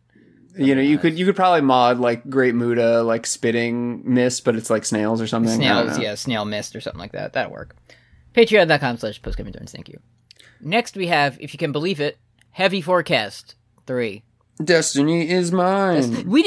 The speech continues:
Speaker 2: di-, we didn't get one in the first episode,
Speaker 1: We didn't
Speaker 2: right?
Speaker 1: get a Destiny is mine
Speaker 2: Okay.
Speaker 1: from two, yeah.
Speaker 2: I didn't know if I accidentally skipped it and, and was confused.
Speaker 1: No, no, no. That's just jam-packed with, uh, Pucci going to church.
Speaker 2: I, I, I feel like this couldn't have just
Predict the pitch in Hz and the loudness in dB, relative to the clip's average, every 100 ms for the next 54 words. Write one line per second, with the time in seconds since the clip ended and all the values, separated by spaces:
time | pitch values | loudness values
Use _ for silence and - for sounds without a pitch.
0 | 262 302 359 381 240 320 330 226 165 233 | 0 -2 0 0 2 0 2 0 -2 -4
1 | 240 - 117 143 151 190 190 196 175 180 | -4 -4 -6 0 4 4 4 4 2 0
2 | 180 175 160 160 247 220 139 143 160 139 | 0 0 2 2 2 2 0 0 0 2
3 | 151 131 135 196 190 185 165 151 160 160 | 2 2 0 -4 -2 -2 0 0 -2 -2
4 | 147 135 135 - 143 - 92 - - 120 | -6 -4 -6 -2 -4 -4 -10 -10 -12 -8
5 | 113 - - 117 113 110 107 - 117 107 | -8 -8 -8 -6 -4 -4 -6 -6 -6 -6
6 | - 113 143 131 135 139 123 131 120 135 | -4 -2 0 0 2 2 0 -2 -4 0
7 | 131 131 131 123 117 - 113 110 113 107 | 2 2 2 2 2 -4 -8 -4 -2 -2
8 | 104 120 _ _ _ _ _ _ - 117 | -4 -8 _ _ _ _ _ _ -20 -18
9 | - - 135 123 123 117 123 120 117 117 | -20 -4 -2 0 -2 0 0 0 -2 -2
10 | 123 117 - - - _ _ 185 202 226 | 0 0 0 -6 -6 _ _ 2 4 2
11 | 262 240 - _ _ - - 226 - - | 0 -6 -14 _ _ -6 0 0 0 0
12 | 214 233 262 247 226 - 165 202 - - | 0 2 2 2 2 -2 -4 -4 -4 -6
13 | 202 165 160 143 131 113 | -6 -4 -2 0 -2 -6